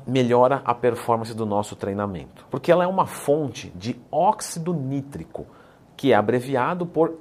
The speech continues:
N O, que é uma substância que promove o relaxamento dos vasos sanguíneos. E isso vai ajudar a passar mais nutriente, mais oxigênio, et cetera. Só que isso é a teoria. Inclusive, por exemplo,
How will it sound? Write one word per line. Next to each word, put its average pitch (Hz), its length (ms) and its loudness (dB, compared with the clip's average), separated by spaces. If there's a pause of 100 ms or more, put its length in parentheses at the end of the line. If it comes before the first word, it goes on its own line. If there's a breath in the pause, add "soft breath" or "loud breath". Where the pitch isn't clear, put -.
N 165 380 0
O, 98 320 2
que - 100 0
é 220 40 6
uma 285 120 2
substância 147 680 0 (260 loud breath)
que - 80 -8
promove 123 720 2 (260 loud breath)
o 139 100 -4
relaxamento 196 1400 0 (240 loud breath)
dos 131 240 -2
vasos 117 380 0
sanguíneos. 147 840 -6
E 202 120 0
isso 285 200 0
vai 156 160 0
ajudar 143 400 0
a 135 40 -2
passar 135 320 -2
mais 156 360 -4
nutriente, 143 720 -4
mais 113 340 -6
oxigênio, 101 760 -8
et 76 100 -20
cetera. - 340 -20 (800 loud breath)
Só - 260 4
que - 420 -4 (720)
isso 208 340 -2
é - 180 -6 (100)
a 92 160 0 (180)
teoria. 104 460 -4 (920 loud breath)
Inclusive, 127 500 0
por 104 120 -2
exemplo, 95 300 -4